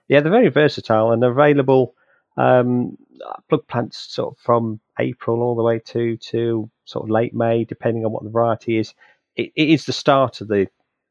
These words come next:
growing journey. So you've got to get them in early, but obviously the growers and the commercial suppliers will tell you when things should be put in the ground, and that's when your plugs will be available. So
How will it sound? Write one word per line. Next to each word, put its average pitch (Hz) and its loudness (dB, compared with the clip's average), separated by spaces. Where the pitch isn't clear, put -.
growing 98 2
journey. 101 -2
So - -6
you've 101 -4
got - -4
to - -20
get - -4
them 98 -6
in 104 -2
early, 101 2
but - -6
obviously 104 -8
the 95 -6
growers 98 -2
and 95 -8
the 90 -8
commercial 101 -8
suppliers 98 -6
will 90 -10
tell - -4
you 95 -4
when 98 -4
things 95 -10
should - -8
be - -14
put - -10
in 95 -8
the 90 -10
ground, 98 -2
and 95 -4
that's - -10
when 98 -8
your 98 -12
plugs 101 -12
will 98 -14
be 98 -12
available. 98 -8
So 110 -6